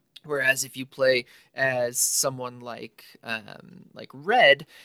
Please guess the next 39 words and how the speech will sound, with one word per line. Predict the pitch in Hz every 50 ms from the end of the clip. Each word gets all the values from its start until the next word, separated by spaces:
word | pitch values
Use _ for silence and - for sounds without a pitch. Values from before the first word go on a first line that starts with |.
| -
he | - - 190 202 214
has | 196 165 170
a |
much | 160 156 147 - -
more | 147 139 139 131 131 131 131 127 123 123 123
streamlined | - - - - - - 147 151 147 147 143 135 131 123 120 117 117 117 - - - - - - - _ _ -
narrative. | 139 160 190 175 135 - - - - - -
Instead | 104 120 139 - - - 165 165 156
of | 156 156 139 135 135 135
being, | - 151 151 143 143 143 139 135 135 131 127 117 - - 87 104
uh, | 123 123 - -
thrown | - - - 160 160 165 165 165 160
onto | 151 147 143 147 143 - - 139 135
a |
world | 131 131 139 139 143 143 139 135
map | 135 127 120 120 131 _ _ _ -
like | 131 120 117 113 - -
Blue, | - 139 156 156 131 123 127 139 143 -
where | 123 123 127
he | 131 139 135
can | - - 139
go | 127 127 110
anywhere | 120 147 156 156 147
he | 147 151
wants | 139 131 127 131 135 131 -
at | 123
any | 120 123 135 139
time, | 135 131 123 127 131 131
it | 113 110
doesn't | 120 110 - -
matter. | 120 117 117 123 135
He | 135 131
just | 120 120 -
goes | - 127 123 123
to | - -
the | 123 123 120
airship, | 120 127 - - 139 127 - _
picks | - 139 131 - -
a, | 127 123 110